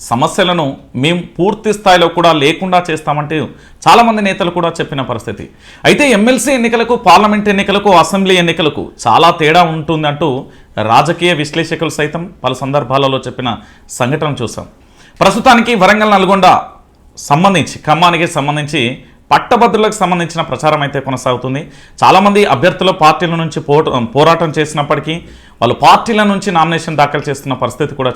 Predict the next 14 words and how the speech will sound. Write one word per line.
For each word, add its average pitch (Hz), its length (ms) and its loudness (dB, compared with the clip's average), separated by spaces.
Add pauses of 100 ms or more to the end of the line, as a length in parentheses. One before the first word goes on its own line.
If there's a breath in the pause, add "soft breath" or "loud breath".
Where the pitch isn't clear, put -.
చూస్తాం. 87 260 -12 (420)
అయితే 160 260 0
స్వతంత్ర 175 480 -2
అభ్యర్థిగా 156 600 0 (380 loud breath)
పూర్తి 254 240 2
స్థాయిలో 226 320 4
ప్రజల 135 520 -2
కోసం 214 300 0
నేను 202 140 0
పనిచేస్తాను, 160 580 -2 (240)
ప్రజలు 147 280 -2
ఖచ్చితంగా 156 440 -2
కూడా 151 220 0
నన్ను 143 360 -2